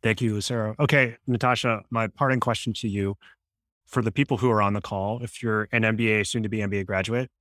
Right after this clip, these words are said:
most of you will, almost all of you will definitely change jobs at some point, and you may even change careers. And certainly for the M B A grads who are on the call, uh, you may be here because you're thinking about a career change. Natasha knows, you know, a lot about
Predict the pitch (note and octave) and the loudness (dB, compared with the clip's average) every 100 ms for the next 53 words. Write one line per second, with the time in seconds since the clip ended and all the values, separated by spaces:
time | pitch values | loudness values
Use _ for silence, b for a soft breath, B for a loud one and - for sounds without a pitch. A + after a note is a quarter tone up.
0 | _ A#2 A#2+ A#2+ B2 A2+ A2 A2+ G#2 - | _ 2 4 4 2 0 0 0 -2 -8
1 | _ - B2 G#2 C3 C#3+ G#2+ G#2+ G#2+ A2 | _ -6 -2 2 6 6 4 0 0 0
2 | G2+ - B2 G#2+ A#2+ A#2 G#2 B2+ G#2 - | -2 -2 -2 -2 -4 -6 -2 -2 0 0
3 | G2+ G2 G#2+ - G2+ - G#2+ A#2+ - B2 | 0 0 -2 -6 -6 -2 -2 -2 -2 0
4 | G#2+ G2+ G2 F#2+ - F#2+ - F#2+ G2 A#2+ | 0 0 -2 -4 -4 -4 -4 -2 -2 -2
5 | A2+ F#2 - A#2 G#2+ - G#2+ G2+ G2 - | -2 -2 -2 -2 -4 -4 -4 -4 -4 -2
6 | A#2 G#2 F#2 A2 A#2 A2 A2 G2 F#2+ - | 0 2 0 2 2 0 -4 -4 -6 -4
7 | G#2 A#2+ B B B - G#2 A2+ A#2+ A2+ | -2 -2 B B B -4 0 4 4 4
8 | G2+ B2 A#2 A2 A2 G2+ F#2+ B2 G#2 G2 | 4 4 2 2 -2 -2 0 0 0 -2
9 | F#2+ - G2 F#2 G#2 G#2+ A2 - B B | -4 -4 -4 -4 -2 -2 -2 -6 B B
10 | G#2+ G#2 A2 - A2 G#2 G2 - _ _ | -6 0 2 2 -2 -2 -4 -8 _ _
11 | A2 F#2 G2 G2+ B2 G2+ G2 | -6 -4 0 2 4 2 0